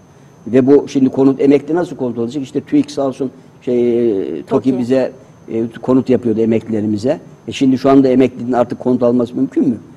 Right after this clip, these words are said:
Speaker 1: Şu fiyatlarla. Mümkün değil.
Speaker 2: Tabii.
Speaker 1: Yani bu maaşla, yani iki bin beş yüz lira alacak,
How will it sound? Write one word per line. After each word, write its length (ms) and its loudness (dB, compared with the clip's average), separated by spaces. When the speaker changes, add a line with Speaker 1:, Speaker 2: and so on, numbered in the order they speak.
Speaker 1:
Şu 140 -6
fiyatlarla. 600 -6
Mümkün 280 -6
değil. 180 -12
Speaker 2:
Tabii. 600 -18
Speaker 1:
Yani 140 -8
bu 80 -2
maaşla, 480 0
yani 220 -10
iki 180 -6
bin 60 -4
beş 180 -2
yüz 120 -8
lira 120 -4
alacak, 340 -2